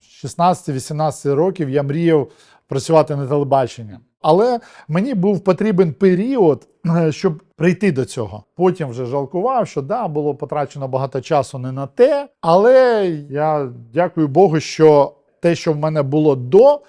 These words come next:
мого творчого якогось такого періоду, воно заклало мені другу основу особистості, моєї духовності. А потім вже, коли я пішов вже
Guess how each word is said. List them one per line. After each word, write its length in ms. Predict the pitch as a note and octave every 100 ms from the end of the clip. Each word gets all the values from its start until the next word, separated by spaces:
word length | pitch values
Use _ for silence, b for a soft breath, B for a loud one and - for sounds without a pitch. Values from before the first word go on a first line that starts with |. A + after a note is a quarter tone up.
| b b
мого 220 | C#3+ C#3+
творчого 640 | D3+ D3+ E3+ C3 C#3+ B2+ B2+
якогось 400 | B2 C#3 B2 -
такого 280 | A#2+ C#3+ A2+
періоду, 720 | - F3 F3 C3 A#2+ A2+ G#2+ B B B
воно 500 | B2+ D#3+ G#3 B3 E3
заклало 720 | B2 B2 D#3+ - F3 A#3 G#3
мені 440 | E3+ D#3+ F3 G3+ E3+ _ _ _
другу 420 | C3+ C3+ G#3 C#3+ C#3
основу 480 | B2+ - C3 A2 G2 - - -
особистості, 800 | D#3 - D3 F#3 G3 G3 - -
моєї 240 | D#3 D3+ C#3
духовності. 760 | D3+ - D#3+ F3 F#3 - G#3 G3+ b b b -
А 120 | D#3+
потім 320 | B3 D#4 A#3+
вже, 180 | F3 F#3
коли 300 | F#3 F3+ F#3+
я 220 | F#3 E3+
пішов 380 | C#3+ E3 - F3
вже 300 | C3+ D3+ B2+